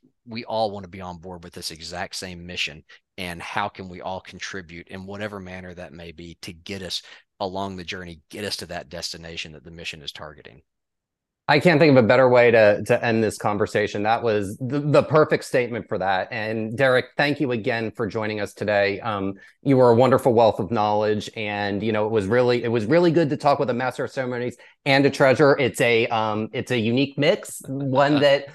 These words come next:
Speaker 2: I don't run into every day. So, uh, it was, it was really fun to get,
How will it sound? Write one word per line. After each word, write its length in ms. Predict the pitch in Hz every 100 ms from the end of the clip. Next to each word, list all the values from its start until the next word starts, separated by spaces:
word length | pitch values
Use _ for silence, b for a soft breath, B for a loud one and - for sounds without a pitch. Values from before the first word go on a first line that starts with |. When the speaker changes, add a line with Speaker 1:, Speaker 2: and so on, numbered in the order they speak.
| B
Speaker 2:
I 80 | 143
don't 160 | 156 151
run 120 | 151
into 300 | 165 165 185
every 220 | 170 180
day. 220 | 175 180
So, 260 | 156 147 143
uh, 120 | 147 -
it 200 | 147 123
was, 220 | 135 117
it 100 | 156
was 200 | 135 113
really 380 | 139 147 135 -
fun 220 | 131 120
to 80 | 107
get, 420 | 120 110 110